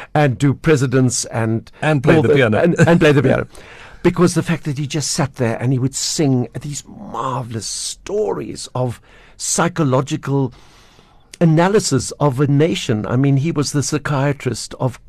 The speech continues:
Speaker 1: colonialist England. I mean, these Mad About the Boy, Mad Dogs and Englishmen,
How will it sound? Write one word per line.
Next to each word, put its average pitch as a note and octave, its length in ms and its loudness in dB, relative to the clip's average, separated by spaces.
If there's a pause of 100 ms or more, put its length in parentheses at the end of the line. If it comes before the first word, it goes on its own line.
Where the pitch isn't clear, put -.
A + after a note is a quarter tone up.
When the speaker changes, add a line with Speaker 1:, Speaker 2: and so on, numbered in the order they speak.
Speaker 1:
colonialist C#3+ 880 2
England. - 520 -4
I - 60 -10
mean, C#3 260 0
these C3 240 -4
Mad B2+ 400 2
About B2 240 0
the C3 80 -2
Boy, B2+ 160 0
Mad C3 380 0
Dogs C3 280 -2
and C3+ 140 0
Englishmen, A2+ 580 -4